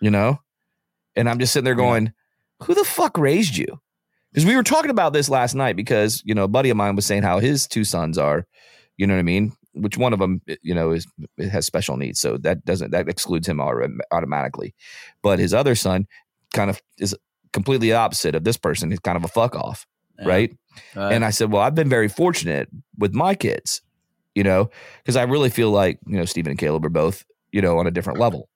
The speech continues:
Speaker 1: You know what I mean? Uh, they got their shit together. They have their issues too, just like anybody else. You know what I mean? But they don't get in trouble with the law. They, you know, they're very polite with people. You know what I mean? Like, they're,
Speaker 2: Yeah.
Speaker 1: they're customer service oriented.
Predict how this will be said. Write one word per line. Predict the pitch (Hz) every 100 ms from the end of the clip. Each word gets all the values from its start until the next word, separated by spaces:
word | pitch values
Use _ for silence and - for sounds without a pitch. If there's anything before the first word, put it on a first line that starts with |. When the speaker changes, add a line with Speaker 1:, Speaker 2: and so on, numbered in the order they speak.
| _
Speaker 1:
You | 101
know | 101
what | 95
I |
mean? | 98 117 120 _ _ _ _ _ _ - -
Uh, | 90
they | 90
got | 98
their | 110
shit | - 120
together. | 95 95 95 101 - - -
They | 170
have | 175 160
their | 165
issues | 135 - 127
too, | - - 101 -
just | 98 104
like | 98
anybody | 98 104 107
else. | 87 87 - - _ _ _ -
You | 92
know | 90
what |
I |
mean? | 87 95 101
But | 101 95 92 - - - _ _
they | 123
don't | 135 127
get | 131
in | 113
trouble | - 120 107
with | 104
the | 101
law. | 98 98 92 87 82 73
They, | 71 90 87 60
you | 80 71 95
know, |
they're | 92 98
very | 98 107 104
polite | 98 107 107 95 78 - -
with | 92 -
people. | 110 104 82 50 - _ -
You | 101
know |
what | 95
I |
mean? | 92 101 107 _ _ _ _ _
Like, | 95 104
they're, | 98
Speaker 2:
Yeah. | 98 -
Speaker 1:
they're | 104
customer | - 139 - 117 107
service | - 110 117 104 104 - - -
oriented. | 104 92 85